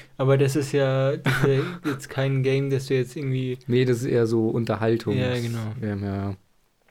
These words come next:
Speaker 2: Aber ich, ich dachte, ich probier mal durch die Bank ein paar Sachen
Speaker 1: Mhm.
Speaker 2: aus.
Speaker 1: Mhm.
Speaker 2: Ähm, ja. Und es ist, hat keins überstanden, meinen Test.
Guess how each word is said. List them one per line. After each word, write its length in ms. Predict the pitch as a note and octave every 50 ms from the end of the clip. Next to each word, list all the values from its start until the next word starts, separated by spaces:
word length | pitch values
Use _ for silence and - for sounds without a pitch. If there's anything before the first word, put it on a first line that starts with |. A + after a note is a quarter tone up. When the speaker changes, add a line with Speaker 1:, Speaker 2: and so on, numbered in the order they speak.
| _ _ _ _ _ -
Speaker 2:
Aber 400 | - G#2 A2 A#2 A2 G2+ G2+ -
ich, 320 | - A2+ - - - - -
ich 260 | B2 - - - -
dachte, 260 | - B2 A2+ - C3
ich 180 | A#2+ A2 - - - - - - - - _
probier 200 | - C3 C3 C#3
mal 160 | C3+ C#3 C3+ B2+
durch 160 | C3 C3 C3
die 120 | - B2
Bank 280 | A2+ B2 B2 B2+ C#3 C3+
ein 20 | C3+
paar 160 | - C3 A#2
Sachen 240 | B2 B2 - - B2
Speaker 1:
Mhm. 40 | A#2+ A#2+
Speaker 2:
aus. 240 | B2+ C3+ C3+ C3+ - -
Speaker 1:
Mhm. 280 | - B2 A#2 A#2 A#2 A#2 - _ _ _ _ _ _ -
Speaker 2:
Ähm, 600 | B2 A2+ A2+ A#2 A2+ A2 A2+ A2 A2 G#2+ A2+ - - - D3
ja. 240 | A2+ G2+ G2 - - _ _ _ _ _ _ _ _ _ _ _ _
Und 540 | - A#2+ A2+ A2+ A2+ A2 G#2 - - - - - _ _ _ _ _ _ _ _ _ _ _ - E3+ -
es 280 | E3+ C#3+ B2+ - -
ist, 440 | C3 - - - - _ _ - -
hat 220 | - B2+ C3 C3+ -
keins 480 | - C3+ B2+ C3 C3 B2+ - - -
überstanden, 680 | - - C#3+ B2 B2+ A#2+ - - B2 A#2+ B2+ C3 B2+ B2+
meinen 240 | B2+ B2 B2 B2
Test. 380 | A#2+ - C3+ C3+ C3+ - - -